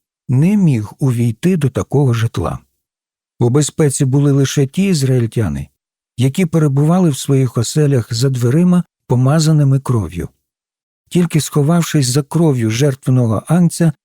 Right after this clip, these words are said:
вони були захищені. Тієї ночі це було єдине безпечне місце у всьому Єгипті. Помолімося.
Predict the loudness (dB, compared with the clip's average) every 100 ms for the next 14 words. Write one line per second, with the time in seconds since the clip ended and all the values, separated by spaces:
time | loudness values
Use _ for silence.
0 | _ -2 2 2 2 0 0 -2 -4 -6
1 | -6 -6 -6 -6 _ _ _ _ _ _
2 | _ _ -6 -2 0 0 0 0 0 0
3 | -2 _ _ -4 -2 0 2 2 2 0
4 | 0 0 0 -4 -4 -4 -4 -6 -4 -4
5 | 0 0 0 0 0 0 _ _ -8 -6
6 | -6 -2 0 2 2 0 _ -4 -4 -4
7 | -6 -8 -12 -12 _ _ _ _ _ _
8 | _ _ _ _ _ -2 2 4 2 0
9 | -4 -8